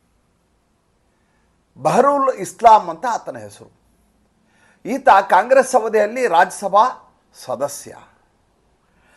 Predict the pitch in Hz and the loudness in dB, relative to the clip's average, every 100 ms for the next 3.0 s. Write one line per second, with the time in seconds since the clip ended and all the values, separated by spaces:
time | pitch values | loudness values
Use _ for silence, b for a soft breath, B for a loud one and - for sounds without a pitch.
0 | _ - 175 214 277 302 302 294 262 214 | _ -2 2 6 6 6 4 4 2 0
1 | 185 147 117 185 202 175 240 240 208 160 | -2 -2 0 -2 -4 -8 -6 -2 -2 -2
2 | - 269 262 240 226 180 123 120 117 _ | -2 -4 0 0 0 -6 -10 -12 -18 _